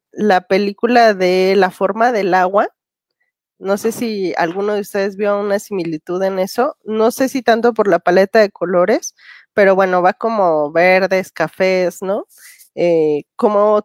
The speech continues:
tonos deslavados, como tonos de humedad, como tonos de el desierto también, como, como de resequedad, ¿no?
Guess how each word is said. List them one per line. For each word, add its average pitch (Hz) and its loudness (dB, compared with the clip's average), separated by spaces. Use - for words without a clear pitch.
tonos 285 -2
deslavados, 208 0
como 180 -10
tonos 208 -8
de 180 -2
humedad, 170 0
como 165 -4
tonos 196 -2
de 147 -6
el 180 2
desierto 208 0
también, 180 -2
como, 160 -8
como 170 0
de 165 4
resequedad, 185 0
¿no? 190 -6